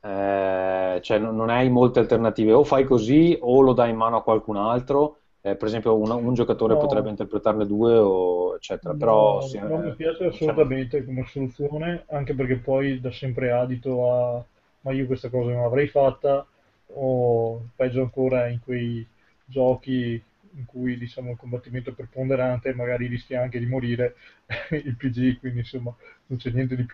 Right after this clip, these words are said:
Speaker 2: più brutto che vedersi morire il P G mentre non lo si comanda, insomma, quindi,
Speaker 1: Questo
Speaker 2: eh,
Speaker 1: vale anche
Speaker 2: ma
Speaker 1: per il master che prende, prende possesso del, del, del P G, giusto?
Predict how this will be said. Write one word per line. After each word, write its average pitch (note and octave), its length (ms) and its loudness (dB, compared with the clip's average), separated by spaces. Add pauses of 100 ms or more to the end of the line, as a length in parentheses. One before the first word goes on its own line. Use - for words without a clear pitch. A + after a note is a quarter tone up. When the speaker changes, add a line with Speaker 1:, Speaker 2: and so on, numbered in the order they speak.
Speaker 2:
più C#3+ 160 -6
brutto B2+ 400 0
che - 120 -12
vedersi B2 380 -4
morire B2 320 2
il A#2+ 60 -4
P C3 140 -4
G A#2+ 260 -4 (380)
mentre B2 320 -2
non A#2+ 160 0
lo A#2+ 80 0
si A#2+ 180 -12 (180)
comanda, A#2+ 600 -2
insomma, A#2+ 360 -18 (140)
quindi, A#2 320 -16 (520)
Speaker 1:
Questo C3 280 4
Speaker 2:
eh, - 0 -
Speaker 1:
vale B2 200 6
anche B2 320 4
Speaker 2:
ma - 20 -2
Speaker 1:
per A#2 160 -2
il A#2 100 -4
master A2+ 380 -2
che A2+ 120 2
prende, G#2 640 2
prende G2+ 260 -2
possesso G#2 540 -4
del, F2+ 580 -2
del, F2 360 -4
del F2 140 -6
P F#2+ 120 -10
G, F#2 200 -4
giusto? F2+ 380 -8